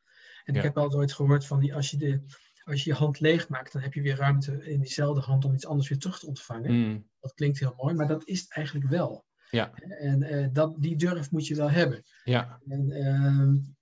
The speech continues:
Speaker 1: ik, ik, ik, ik doe ook loopbaancoaching en ik, ik spreek dan mensen die dan eigenlijk heel lang op dezelfde plek zitten en, en, en allerlei opportunities langs zien komen en dan denken, ja, die zijn meer argumenten aan het zoeken waarom ze het
Speaker 2: Ja.
Speaker 1: niet doen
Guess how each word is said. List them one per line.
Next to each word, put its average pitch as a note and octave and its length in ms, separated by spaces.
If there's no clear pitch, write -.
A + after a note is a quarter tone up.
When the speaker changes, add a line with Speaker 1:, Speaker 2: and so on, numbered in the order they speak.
Speaker 1:
ik, D3 180
ik, D3+ 220
ik, - 240
ik C#3+ 220
doe D3 140
ook C3+ 140
loopbaancoaching C#3 1000
en C3 260
ik, C#3 380
ik C#3 140
spreek F3+ 400
dan C#3 180
mensen D3+ 340
die C#3 120
dan C#3 340
eigenlijk E3 380
heel D3+ 240
lang D3 160
op C3+ 120
dezelfde C#3+ 360
plek E3 240
zitten C3 340
en, C3+ 280
en, C#3 220
en C#3 280
allerlei D#3+ 320
opportunities C#3+ 520
langs D#3 240
zien D3 160
komen C3+ 380
en C3+ 60
dan B2+ 120
denken, C3 240
ja, A#2+ 460
die C#3 120
zijn E3+ 180
meer G#3 200
argumenten E3+ 560
aan D3 60
het C#3 80
zoeken F3+ 220
waarom D3 180
ze C#3 60
het C#3+ 100
Speaker 2:
Ja. C3+ 60
Speaker 1:
niet G#2 100
doen G#2+ 140